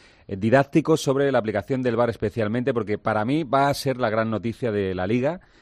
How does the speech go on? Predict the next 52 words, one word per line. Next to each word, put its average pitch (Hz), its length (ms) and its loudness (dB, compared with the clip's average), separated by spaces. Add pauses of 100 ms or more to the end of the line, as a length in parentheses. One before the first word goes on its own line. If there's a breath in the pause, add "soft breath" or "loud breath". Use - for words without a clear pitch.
No 113 120 -2
tengo 135 180 2
ninguna 123 460 0
duda 135 260 2
que - 80 -6
va 117 80 2
a 117 40 0
marcar 110 320 -2
la 101 120 -2
Liga, 123 280 -2
que 98 280 -6
no 110 140 -4
sé 131 160 -2
cuánto 117 340 -2
tiempo, 143 300 -2
si 123 140 -6
nos 107 100 -2
vamos 107 160 -4
a 120 40 -6
ir 113 40 -2
acostumbrando 104 420 -6
rápido 104 280 -2
o - 20 -4
no, 127 100 -6
pero 113 220 -6
creo 143 260 2
que, 117 220 -6 (260 soft breath)
que 104 260 -2
estamos 123 340 -4
ante, 110 420 0 (320 soft breath)
eh, 101 340 -6
una 123 160 0
nueva 123 300 4
era 120 200 4
del 104 160 2
fútbol 135 340 0
y - 20 4
hay 113 80 0
que 117 80 -2
afrontarlo 104 560 -4 (260 loud breath)
así. 123 320 -2
Y 117 240 -2
luego 143 160 4
estaba 165 160 0
hablando 180 300 0
Segarra 165 280 -2
de 156 60 0
las 147 140 -2
pruebas 147 240 -4
físicas, 151 320 -4
le 120 80 -6
quería 127 260 -2